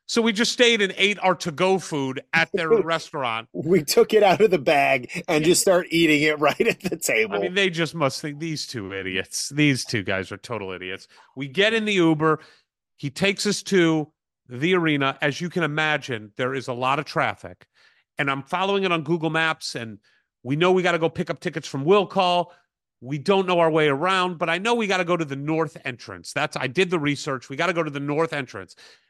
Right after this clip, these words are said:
Speaker 1: The Uber driver tells us there is no north entrance. There is no north entrance. "I'm gonna drop you off at the east entrance."
Speaker 2: It's the only entrance, apparently. The only entrance to the arena, according to this gentleman.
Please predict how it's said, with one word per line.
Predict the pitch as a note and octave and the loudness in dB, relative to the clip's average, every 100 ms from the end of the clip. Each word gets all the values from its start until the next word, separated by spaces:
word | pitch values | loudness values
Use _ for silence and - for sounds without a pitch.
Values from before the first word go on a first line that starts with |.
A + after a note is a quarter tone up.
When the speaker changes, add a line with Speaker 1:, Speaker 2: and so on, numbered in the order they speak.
| _ | _
Speaker 1:
The | D#3+ | 4
Uber | G#3+ C4 G#3+ | 6 6 4
driver | C#3+ B2+ A#2+ C3 | 4 2 2 -2
tells | B2+ D3+ C#3 | 0 0 0
us | B2+ A#2+ | -2 -2
there | D#3 | -2
is | E3 F#3 | 0 0
no | D3+ C3+ | 2 0
north | B2 A#2 G#2+ | 2 -2 -2
entrance. | A#2+ G2 F#2+ E2 - - - _ _ _ _ | -8 -8 -14 -14 -18 -20 -20 _ _ _ _
There | C#3+ E3+ | 2 4
is | D#3+ | 4
no | D#3+ | 4
north | C#3+ C3+ | 4 2
entrance. | B2 C3 C#3 | -2 -6 -4
"I'm | D#3 | -2
gonna | D#3 | -2
drop | F#3 E3+ F3 | 0 0 2
you | E3+ | 0
off | D#3 - | 0 -4
at | D#3+ - | -6 -6
the | D#3 _ | -14 _
east | F#3+ A3+ - - | -4 -2 -2 -6
entrance." | C3 A#2 - F#2 - - - | -8 -8 -12 -16 -12 -12 -2
Speaker 2:
It's | D#3+ - | -2 0
the | G3 | 4
only | G#3 A#3 A3+ | 6 6 6
entrance, | C4+ D4 - G#2 F2 - | 6 4 2 0 -2 -8
apparently. | C3+ C3 A#2 G2 | -2 0 0 -2
The | A2 C3+ | -2 0
only | G3 F#3+ G3 | 4 4 6
entrance | F#3+ D#3+ D3 D3+ - | 4 4 0 -2 -2
to | D3+ | 0
the | C#3 | 2
arena, | C3+ D3 C#3 C3 - | 4 4 4 2 0
according | A#2+ - C3+ A#2+ G#2+ | -4 2 2 2 2
to | A2+ | 0
this | G2+ | -2
gentleman. | - G#2+ E2+ D2+ | -2 -4 -4 -12